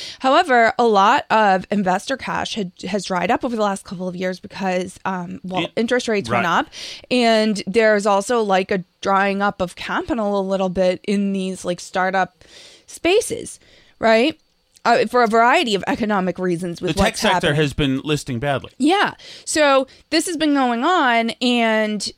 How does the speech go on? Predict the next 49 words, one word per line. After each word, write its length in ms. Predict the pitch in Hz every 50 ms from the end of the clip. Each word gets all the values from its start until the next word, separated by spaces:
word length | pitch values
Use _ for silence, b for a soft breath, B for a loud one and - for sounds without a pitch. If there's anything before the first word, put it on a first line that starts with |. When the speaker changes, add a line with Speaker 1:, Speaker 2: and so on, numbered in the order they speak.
| _ -
Speaker 1:
and 340 | 233 226 226 208 180 202 190
that, 280 | 240 247 233 220 - -
so 100 | - 254
that 200 | 214 262 277 269
means 380 | 247 277 294 285 269 247 208 -
they've 280 | 233 226 226 220 202 202 214 - 214 -
seen 240 | - 269 254 240
a 40 | 226
huge 480 | 220 - - 277 302 311 285 220 220 -
drop 300 | - 240 254 302 - 233
off 220 | 208 196 196 -
in 140 | - 214 220
the 80 | 214 214
amount 220 | 220 208 202 202
of 40 | 202
deposits, 600 | 214 202 - - 302 339 330 262 247 226 - B B B B B B
and 100 | - 262
a 60 | 269 262
lot 260 | 240 233 233 240 262
of 60 | 294
these 220 | 294 294 254 -
companies 480 | - 262 247 233 247 240 240 226 220 226
are 100 | 226 220
now 340 | 220 214 208 208 202 202 202
not 360 | 208 214 220 220 226 220 -
able 200 | 233 226 208 214
to 100 | - -
raise 260 | 196 208 208 220 202 208
as 100 | 208 190
much 240 | 208 190 - -
money 220 | 233 269 302 294 262
and 100 | 233 214
are 60 | 196
using 480 | 196 180 185 214 233 233 220 240 220 202
more 200 | 196 196 196 190
of 100 | 180 185
their 120 | 190 180
runway, 380 | 180 202 233 254 262 240 208 196
which 180 | 196 180 -
means 180 | 208 196 196 190
they're 120 | 202 185
taking 340 | - - 202 185 - 196 190
more 160 | 190 185 185
money 280 | 185 185 175 180 185 -
out 160 | - 175 175
of 80 | 175 175
their 140 | - - -
accounts 640 | - - - 302 269 156 156 165 - - - -
to 220 | - - - 175